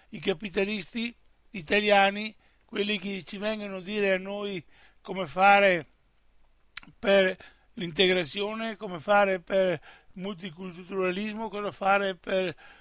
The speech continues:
eh, una società etnicamente, eh, m-, mista,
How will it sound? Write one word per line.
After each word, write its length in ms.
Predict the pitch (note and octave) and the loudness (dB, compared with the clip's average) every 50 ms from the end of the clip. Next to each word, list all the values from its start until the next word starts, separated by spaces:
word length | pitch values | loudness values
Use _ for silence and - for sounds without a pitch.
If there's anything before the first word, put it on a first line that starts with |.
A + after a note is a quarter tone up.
| - _ _ | -20 _ _
eh, 880 | - - E3 - D#2 D3+ D#3 D3 C#3+ D3 D3 D3 - A3+ - - - - C#4 | -8 -6 -4 -4 -4 -6 -8 -10 -12 -14 -16 -16 -16 -18 -18 -20 -20 -20 -16
una 200 | B3 G3 F#3 E3 | -14 -12 -10 -10
società 720 | C#3+ F3+ F3 F#3+ F#3 - - - - G#3+ A3 A3+ B3 B2+ | -10 -12 -14 -14 -14 -4 0 4 4 6 6 4 2 -2
etnicamente, 1120 | A#3 A3 G#3+ - A#3 G#3 F#3 E3+ G3 F#3+ F#3+ F3+ F#3 G#3 G#3 G3+ - G#3+ F#3+ F3+ E3+ D#3+ - _ - _ - - _ _ _ _ | -4 -6 -6 -6 -8 -8 -4 -2 -2 -2 -2 -2 -4 -8 -10 -10 -6 -4 -4 -4 -4 -6 -8 _ -20 _ -20 -20 _ _ _ _
eh, 960 | - E3+ D#3+ D#3+ D#3+ E3 - - - G3+ G3+ - - - - - G3+ G#3 - | -8 -6 -6 -4 -4 -6 -8 -10 -14 -14 -16 -16 -16 -16 -18 -18 -20 -20 -20
m-, 800 | - - A3+ A#3 - E3+ A3+ A#3+ A3 D#3+ E3+ F3 F3+ F3+ B3+ B3 _ | -20 -18 -18 -16 -16 -16 -16 -16 -16 -14 -14 -12 -12 -12 -14 -14 _
mista, 600 | A3 G3+ G3 G3+ - - - F#3+ G3+ B3+ C4+ | -10 -6 -4 -4 -4 -4 2 4 4 4 2